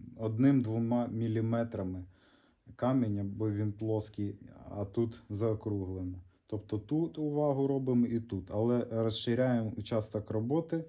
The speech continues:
на, десь на ось стільки, бо якщо ми будемо працювати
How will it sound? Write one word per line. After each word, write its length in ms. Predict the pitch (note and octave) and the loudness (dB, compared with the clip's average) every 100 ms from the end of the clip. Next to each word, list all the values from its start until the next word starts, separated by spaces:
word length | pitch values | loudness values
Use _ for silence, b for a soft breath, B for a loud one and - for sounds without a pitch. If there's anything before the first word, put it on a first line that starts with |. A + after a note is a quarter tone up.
| B B B B B B _ | B B B B B B _
на, 380 | G#2+ G#2+ A2 G#2 G2 G2+ - - | -2 0 0 -2 -6 -8 -10 -8
десь 460 | G#2 G2+ G#2+ G#2+ A2+ | -6 0 0 0 0
на 120 | G#2+ | 0
ось 140 | G#2+ | -2
стільки, 520 | - - D#3+ - E3 D#3+ b b _ | -4 0 0 0 -2 -2 b b _
бо 460 | G#2+ A2+ B2 A#2+ - | 0 4 6 4 0
якщо 320 | A2 A2+ - | -2 -4 4
ми 120 | A#2+ A2+ | 4 4
будемо 340 | A2 A2+ G#2+ | 2 2 0
працювати 720 | A2 A2 - A2+ A2+ A2 G#2 | 0 -2 0 4 4 2 -4